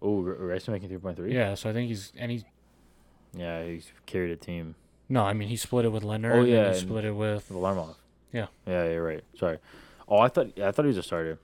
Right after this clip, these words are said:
Speaker 1: I mean, okay. I think, like, Carolina going for him.
Speaker 2: I say a team that doesn't have a goalie pays him too much.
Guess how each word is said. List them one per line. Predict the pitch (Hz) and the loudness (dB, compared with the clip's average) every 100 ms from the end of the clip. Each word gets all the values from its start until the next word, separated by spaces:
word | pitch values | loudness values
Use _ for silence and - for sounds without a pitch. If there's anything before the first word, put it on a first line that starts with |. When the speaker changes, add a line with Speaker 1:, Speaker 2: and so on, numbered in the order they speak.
| - | -4
Speaker 1:
I | 107 | 4
mean, | 120 120 | 6 4
okay. | - 101 85 - _ _ _ _ _ - - _ - - - - - - - - - - | 2 2 2 -2 _ _ _ _ _ -16 -16 _ -18 -18 -20 -18 -18 -18 -18 -18 -20 -2
I | 107 | 2
think, | 113 143 | 6 10
like, | 131 - | 8 6
Carolina | 107 101 101 107 | 2 4 4 4
going | 101 107 104 | 4 2 2
for | 104 104 | 0 2
him. | 101 101 101 165 - - - - - - - | 2 -2 -6 -16 -16 -20 -20 -20 -20 -20 -12
Speaker 2:
I | 139 | -8
say | 143 202 | 2 2
a | 165 | 4
team | 160 156 | 0 2
that | 127 | 4
doesn't | 131 135 | 2 4
have | 135 | 2
a | 117 | 4
goalie | 107 120 156 | 2 4 4
pays | - 127 117 | 2 0 0
him | 117 101 | -4 -6
too | - 110 | -6 -4
much. | 104 - - | -4 -6 -12